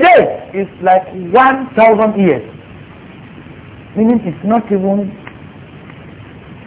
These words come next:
That is why when the news came to Abraham ibn Auf, hmm. That it is because of his money that the announcement of his certificate of paradise, yes, allowed. So, those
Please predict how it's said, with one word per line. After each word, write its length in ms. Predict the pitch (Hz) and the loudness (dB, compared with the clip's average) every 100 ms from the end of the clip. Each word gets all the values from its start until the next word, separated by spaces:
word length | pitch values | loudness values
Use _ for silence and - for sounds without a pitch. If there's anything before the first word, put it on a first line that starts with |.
| - | -4
That 200 | 170 196 | -2 -2
is 60 | 170 156 | -4 0
why 360 | 180 190 190 - - - - | 4 4 2 -2 -14 -20 -4
when 200 | 165 220 | 2 2
the 80 | 165 | 2
news 220 | 165 185 - | 2 0 2
came 160 | 185 170 | 0 2
to 100 | 160 | 2
Abraham 360 | 127 151 170 170 | 2 2 2 0
ibn 180 | 147 135 | 0 0
Auf, 260 | 156 139 - - - - - - - - - - | 2 2 0 -8 -18 -20 -20 -20 -20 -20 -20 -8
hmm. 160 | 139 123 - - - - - - - 117 | -4 -4 -6 -18 -20 -20 -20 -20 -10 -2
That 160 | 143 - - - - - - - - | -2 -2 -12 -20 -20 -20 -20 -16 -8
it 120 | 147 170 | -8 -6
is 100 | 156 | -4
because 320 | 151 156 220 196 | -2 2 2 2
of 100 | 135 | 0
his 120 | 127 135 | -2 0
money 400 | 151 160 120 113 - - - - 139 | 2 2 0 -4 -12 -20 -20 -8 -2
that 160 | 143 147 | -2 -2
the 100 | 156 - | -4 0
announcement 720 | 160 202 247 233 226 240 233 - | 0 4 4 4 4 2 2 2
of 120 | 170 - 160 | 2 2 0
his 160 | 165 160 | 0 2
certificate 640 | - - 285 220 214 190 139 | 2 2 0 0 2 2 2
of 100 | 135 143 - - | 0 0 -4 0
paradise, 480 | 208 - 139 110 - - - - - | 4 6 4 2 -2 -14 -20 -18 -4
yes, 160 | 165 - 160 | -2 2 2
allowed. 320 | 208 170 - - - - | 4 4 0 -8 -16 -4
So, 300 | 226 226 - - - - | 0 0 -4 -14 -18 -2
those 220 | 170 247 | 2 2